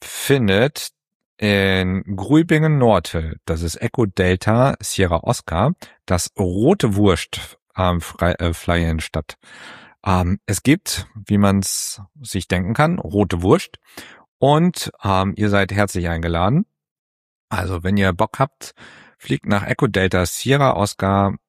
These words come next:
Gruibingen Nordhüll zum Rote Wurst Fly-In.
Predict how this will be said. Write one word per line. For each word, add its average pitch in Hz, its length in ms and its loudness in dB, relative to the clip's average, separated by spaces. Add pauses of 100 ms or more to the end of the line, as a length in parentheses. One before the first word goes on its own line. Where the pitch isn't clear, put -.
(160)
Gruibingen 107 600 2
Nordhüll 98 580 2 (640)
zum 95 320 0
Rote 87 480 0
Wurst 120 240 2
Fly-In. 78 580 -2